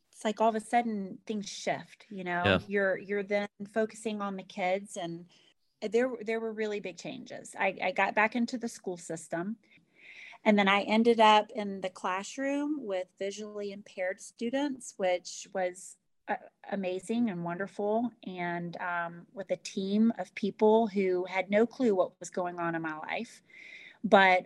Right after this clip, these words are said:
Speaker 1: um, it was, it was a safe place where I was, you know, surrounded by women who, they're very loving and kind and compassionate people. And then, um,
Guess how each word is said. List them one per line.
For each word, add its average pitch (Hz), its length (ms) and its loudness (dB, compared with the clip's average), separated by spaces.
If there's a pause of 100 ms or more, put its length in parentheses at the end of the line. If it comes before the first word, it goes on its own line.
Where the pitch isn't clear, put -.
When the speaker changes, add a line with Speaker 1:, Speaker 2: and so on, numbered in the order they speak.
Speaker 1:
um, 180 460 -4
it 175 120 -2
was, 185 300 -8
it 208 60 -6
was 202 120 -8
a 196 60 -8
safe 214 400 2
place 180 680 -4
where 170 460 2
I 180 40 -2
was, 175 300 -10 (140)
you 202 140 -6
know, 180 140 -6
surrounded 180 580 -6
by 175 160 -2
women 170 480 -6
who, 175 400 -4 (220)
they're 185 160 2
very 185 240 2
loving 175 560 -2
and 175 100 -6
kind 180 560 -2
and 160 340 -4 (880)
compassionate 190 680 -2
people. 196 480 2 (480)
And 214 200 6
then, 214 500 4
um, 190 440 0